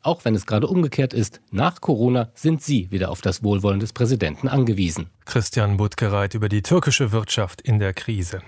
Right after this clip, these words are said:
Speaker 2: Es ist das älteste Atomkraftwerk Frankreichs und wohl auch das umstrittenste. Das A K W Fessenheim. Es liegt an der Grenze zu Baden-Württemberg und soll noch in diesem Jahr abgeschaltet werden. Nun gab es dort einen Zwischenfall,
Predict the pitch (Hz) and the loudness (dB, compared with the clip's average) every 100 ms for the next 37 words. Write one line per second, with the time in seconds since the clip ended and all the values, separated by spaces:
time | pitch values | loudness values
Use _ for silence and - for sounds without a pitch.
0 | - 117 175 - 151 - 147 160 175 - | -4 -2 0 0 0 2 0 0 0 0
1 | 123 120 131 156 - 143 - 135 127 - | 0 0 0 0 0 -4 -2 -2 -2 -2
2 | 110 104 - 110 104 - - 104 107 117 | -4 -4 -6 -10 -10 -8 -6 -2 0 0
3 | 120 110 107 - - 104 - - 104 - | 0 0 -2 -4 -4 -2 -4 -4 -4 -2
4 | - 104 - 87 - - - - - - | -2 -2 0 -4 -6 -12 -16 -16 -16 -8
5 | 117 131 - 143 117 120 123 - - 143 | -4 -2 0 0 0 -2 -2 -4 -2 0
6 | 113 90 - - - - 123 - 170 - | 0 -2 -4 -14 -20 -4 -2 2 0 0
7 | 120 107 107 - 131 - 160 - 117 104 | -2 -2 -2 0 0 0 -2 -2 -4 -4
8 | 98 95 123 151 120 113 139 - 113 101 | -4 -2 -2 0 0 0 -2 -2 -2 -2
9 | - 104 107 135 151 - 110 120 131 139 | -6 -2 0 2 0 0 0 0 -2 -2
10 | 120 110 127 135 127 113 110 - 101 - | 0 0 0 2 2 2 -2 -4 -6 -4
11 | 110 - 101 95 107 - 107 104 107 113 | -8 -6 -6 -6 -10 -8 -6 -2 0 2
12 | 110 107 - 107 117 107 110 104 101 - | 2 0 -2 -6 -4 -4 -2 0 0 0
13 | 143 104 - 98 | 2 2 0 -4